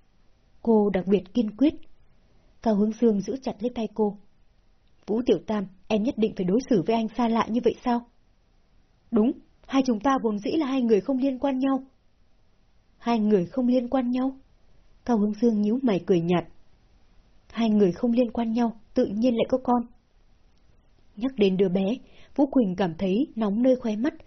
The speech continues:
thiếu điều muốn khóc thành tiếng. Anh đừng nhắc chuyện đứa bé với em nữa, nó đã mất rồi, cho nên hai ta từ giờ sẽ là hai người không liên quan với nhau.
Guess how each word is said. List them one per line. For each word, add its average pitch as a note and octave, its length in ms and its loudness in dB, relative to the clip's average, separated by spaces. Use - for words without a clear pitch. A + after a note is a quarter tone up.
thiếu B3 180 2
điều G#3+ 160 4
muốn E3 180 -8
khóc - 220 -8
thành F#3+ 220 -4
tiếng. G3 220 -2
Anh G#3 160 -2
đừng F#3+ 200 2
nhắc B3+ 160 -2
chuyện - 180 2
đứa G3 80 -2
bé G3 220 -2
với A#3 120 2
em A#3 140 -2
nữa, C#4+ 180 2
nó G#3+ 100 -2
đã A#3+ 120 0
mất C#4+ 160 -2
rồi, G#3 260 2
cho B3 140 -2
nên A#3 180 0
hai A#3+ 240 -4
ta A#3+ 140 2
từ A#3 140 4
giờ G#3 280 0
sẽ C#4 80 2
là C#4 140 -2
hai B3+ 140 0
người A3+ 220 4
không B3+ 180 -4
liên B3+ 160 0
quan C4 220 -2
với C#4+ 80 0
nhau. C4 280 0